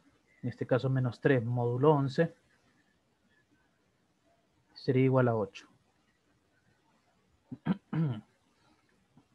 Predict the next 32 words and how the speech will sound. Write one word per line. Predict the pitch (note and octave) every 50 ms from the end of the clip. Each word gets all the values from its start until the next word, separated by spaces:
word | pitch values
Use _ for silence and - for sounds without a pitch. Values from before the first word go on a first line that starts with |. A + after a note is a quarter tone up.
| _ _ _ _ C#3
Ahora | C#3+ C#3+ C#3+
vamos | C#3 C3+ B2+
a | A#2
hacer | - - D3 C#3
el | C#3
inciso | C3 B2+ - - C#3+ C#3
C | B2+ - F3 F#3 F3 D3
y | C3+ C3
vamos | B2+ B2+ C3 C3+ C3+ C3 B2 - -
a, | C3+ A#2+ A2+ A2+ C3
a | C3
crear | - - B2 B2+ B2+
un | C#3 C3+ C3+
nuevo | C#3 C#3 C#3
inciso | C3+ B2+ - B2 - D3+ C#3
D | D3 E3 E3
en | D#3 C#3+ B2+
el | A2+ -
cual | - B2+ B2 B2 A#2+
el | A2+
residuo | A2 A2+ - - C3+ B2 B2 A#2
sea | - - A#2+ A#2+ -
cero. | - C3 A2+ - - _ _ _ _ _ _ _ _ _ _ _ _ _ _ _ _ _ _ _ _ _ _ _
Entonces | _ - C#3+ C#3+ C3 - E3 E3 D#3+ -
aquí | C#3+ C3 - E3 E3
ocupamos | - D3+ C3+ D3 C3+ C#3+ C#3+ C#3
escribir | C3 - - C#3+ C3+ C#3 C3+ A#2+ G#2
menos | G#2+ A#2 B2+ C#3+ D#3+ D3+
veintisiete | C#3 D3 C#3 - D3+ C3+ - F3 - C3 - - C#3+ -
como | - - - B2+ B2 C3+ D#3+ E3 - _ _ _ _ _ _ _ _ _ _ _ _ _ _ _ _ _ _ _ _ _ _ _ _ _ _ _ _ _ _ _ _
ocho | - C#3 C#3 C3 - - -
por | C3 - D#3 D#3 F3 F#3 G3